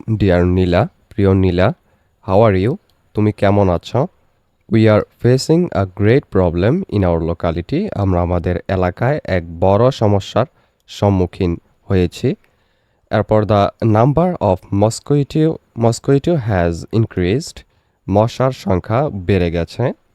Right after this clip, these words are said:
People are becoming the victim of malaria, dengue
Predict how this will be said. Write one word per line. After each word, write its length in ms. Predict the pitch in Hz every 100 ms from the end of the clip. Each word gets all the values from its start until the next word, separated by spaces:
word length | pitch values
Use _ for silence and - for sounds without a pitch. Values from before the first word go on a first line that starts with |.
| _ _ _ _ _ 123
People 360 | 123 165 170
are 320 | - 95 90
becoming 560 | 95 - 117 127 151 151
the 200 | 95 82
victim 440 | 95 - 123 139
of 180 | 143 95 -
malaria, 640 | 95 92 87 87 92 104 147 - _ -
dengue 540 | 95 104 98 90 120